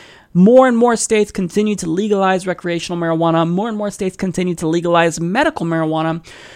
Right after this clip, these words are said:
So if he doesn't sign it, then this would be incredibly angering, and I hope that every single person in Vermont takes the time to call their governor and let him know that he has to pass it. He,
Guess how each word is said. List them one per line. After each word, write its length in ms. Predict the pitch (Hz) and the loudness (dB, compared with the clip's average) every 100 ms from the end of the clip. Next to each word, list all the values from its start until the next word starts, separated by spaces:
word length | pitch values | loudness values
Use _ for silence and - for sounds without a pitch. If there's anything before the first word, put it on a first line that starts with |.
| - | -8
So 280 | - 240 196 | 4 4 6
if 140 | 214 | 2
he 100 | 226 | 0
doesn't 300 | 214 233 240 | -2 -2 -6
sign 400 | - - 180 185 | -8 -4 -2 -2
it, 280 | 156 - - - - | -4 -6 -16 -20 -4
then 160 | 175 175 | 0 0
this 180 | 190 | 0
would 160 | 202 160 | -2 -2
be 400 | 165 160 160 160 - _ _ _ _ | 0 2 2 -2 -10 _ _ _ _
incredibly 1000 | 196 196 185 - - 180 202 214 175 175 151 | -2 -2 -2 -10 -6 2 2 2 2 0 0
angering, 460 | 170 160 156 160 | 0 0 0 0
and 80 | 160 | 0
I 80 | 160 | 0
hope 240 | 175 208 | -2 -2
that 180 | 175 165 | -2 -2
every 300 | - 190 233 | -2 -2 -2
single 320 | 220 214 196 185 | -4 -4 -4 -2
person 400 | 190 175 - 175 | -2 -2 0 0
in 120 | 165 | 0
Vermont 680 | 156 151 165 165 156 - - - - - | 0 2 2 2 0 -6 -18 -20 -20 -6
takes 240 | - 240 - | 2 2 2
the 100 | 214 | -4
time 260 | 233 214 196 | -2 -2 -2
to 100 | 190 | -6
call 520 | - - 226 240 220 | -8 -2 2 4 2
their 180 | 180 156 | 0 -2
governor 380 | 165 147 151 | -4 -4 -4
and 260 | 156 - 170 | -6 -6 -6
let 180 | 165 208 | -4 -4
him 320 | 220 202 170 | -4 -2 -2
know 420 | 185 220 147 156 - - - - | 0 2 0 -2 -8 -20 -20 -4
that 320 | 190 180 175 | 0 0 -2
he 200 | - 214 | -6 -2
has 240 | 208 214 196 | 0 0 -2
to 80 | 170 | -6
pass 380 | 175 196 196 - | -4 -6 -6 -6
it. 80 | |
He, 160 | 165 165 | -4 -6